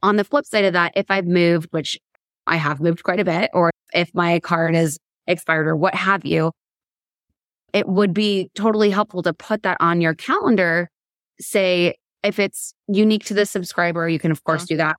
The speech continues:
Speaker 1: Or if it's, okay, everybody is on the same cycle for a
Speaker 2: Yeah.
Speaker 1: ship date
Speaker 2: Yeah,
Speaker 1: or
Speaker 2: shipping day. Yay. Like,
Speaker 1: Exactly.
Speaker 2: put it
Speaker 1: Yeah,
Speaker 2: on the
Speaker 1: like,
Speaker 2: calendar.
Speaker 1: drum up the excitement.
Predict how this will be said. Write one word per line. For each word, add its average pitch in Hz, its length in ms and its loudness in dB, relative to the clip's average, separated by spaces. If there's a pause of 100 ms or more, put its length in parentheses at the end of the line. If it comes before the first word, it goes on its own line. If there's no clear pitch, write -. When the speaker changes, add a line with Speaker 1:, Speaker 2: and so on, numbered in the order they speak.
Speaker 1:
Or 220 340 2
if 196 160 -2
it's, 175 320 -4
okay, 180 360 0 (840)
everybody 180 480 2
is 170 80 0
on 165 140 2
the 165 100 -2
same 160 280 -2
cycle 160 380 -4
for 160 200 -2
a 151 40 2
Speaker 2:
Yeah. 156 120 0
Speaker 1:
ship - 220 -2 (260)
date 156 300 0
Speaker 2:
Yeah, 359 140 0
Speaker 1:
or 320 160 0
Speaker 2:
shipping 381 280 -2
day. 285 280 2
Yay. 294 580 0
Like, 294 140 2
Speaker 1:
Exactly. 254 220 0
Speaker 2:
put 254 80 0
it 277 40 0
Speaker 1:
Yeah, 269 120 0
Speaker 2:
on 226 60 -4
the 214 60 -2
Speaker 1:
like, 269 80 -6
Speaker 2:
calendar. 240 460 -6 (320)
Speaker 1:
drum 233 160 0
up 226 100 -4
the 226 120 2
excitement. 214 420 -2